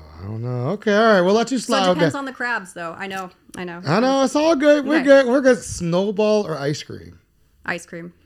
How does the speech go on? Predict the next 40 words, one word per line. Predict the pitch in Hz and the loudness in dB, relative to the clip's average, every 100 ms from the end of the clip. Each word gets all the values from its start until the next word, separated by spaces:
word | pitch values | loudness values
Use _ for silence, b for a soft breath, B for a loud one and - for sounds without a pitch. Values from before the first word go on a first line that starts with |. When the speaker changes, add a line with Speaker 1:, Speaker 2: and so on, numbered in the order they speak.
| _ - | _ -14
Speaker 1:
Mm, | 123 120 117 | -10 -10 -10
snowball's | - 131 160 165 | -10 -10 -10 -12
a | 139 | -12
big | 139 | -10
Maryland | 123 135 127 | -8 -8 -12
thing. | - - - | -18 -20 -14
Speaker 2:
I | - | -10
Speaker 1:
We'll | 123 | -8
Speaker 2:
know | - - | -6 -4
Speaker 1:
gotta | 139 | -4
Speaker 2:
it | |
Speaker 1:
get, | 139 | -4
Speaker 2:
is. | 135 | -4
Speaker 1:
gotta | 147 147 | -2 -4
get | 147 156 | -6 -8
you, | |
gotta | 147 160 165 | -2 -2 -2
get | 175 202 | -4 -4
you, | 196 | 0
gotta | 196 196 | 0 -2
get | 185 | -2
you | 214 | -4
ingrained. | 196 214 247 202 110 214 | 2 2 4 2 0 -6
Speaker 2:
I | 208 | -6
haven't | 220 226 269 254 _ - | -6 -6 -8 -12 _ -14
been | 220 214 | -10 -10
won | 208 | -10
over | 208 233 220 | -12 -10 -10
yet | 175 - | -10 -12
by | 185 180 | -12 -12
them, | 175 | -12
so | 175 180 | -16 -16
if | 180 | -14
you | |
have | 175 | -14
recommendations, | 175 170 - 110 185 - - | -14 -14 -16 -14 -16 -18 -18
I'll | |
take | - 196 - | -18 -20 -18
you | |
up. | 65 - | -18 -18